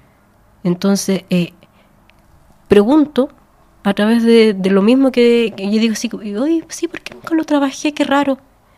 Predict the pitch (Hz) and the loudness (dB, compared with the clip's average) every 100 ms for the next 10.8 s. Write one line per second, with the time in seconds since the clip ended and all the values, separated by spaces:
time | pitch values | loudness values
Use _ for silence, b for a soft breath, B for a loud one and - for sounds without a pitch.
0 | b b b _ _ _ _ - 208 214 | b b b _ _ _ _ -6 -4 -2
1 | 220 220 - - 202 220 226 240 240 254 | -4 -6 -10 -6 -4 -2 -4 -6 -4 -4
2 | 294 302 277 240 - 247 - - 247 247 | 0 0 0 -2 -6 -12 -12 -12 -6 -2
3 | 262 269 277 269 269 262 254 b b b | -2 -2 -2 -2 -2 -4 -6 b b b
4 | b b _ 226 214 - - 196 - 240 | b b _ -4 -4 -8 -12 -10 -6 -6
5 | - - 247 240 208 - - 277 294 - | -4 -4 0 0 0 -2 -2 -2 -2 -2
6 | 339 466 _ _ _ _ - 247 240 233 | -4 -4 _ _ _ _ -2 0 0 -4
7 | 226 240 240 247 233 - 233 226 220 214 | -4 -6 -6 -6 -6 -6 -4 -4 -4 -4
8 | 196 185 - b b b - 214 - 220 | -6 -8 -10 b b b -10 -8 -4 -2
9 | 202 208 196 175 - 220 220 220 220 247 | -2 -2 -4 -8 -6 -2 0 0 0 0
10 | 240 - 254 233 190 180 170 - | 0 0 -2 0 -2 -6 -14 -20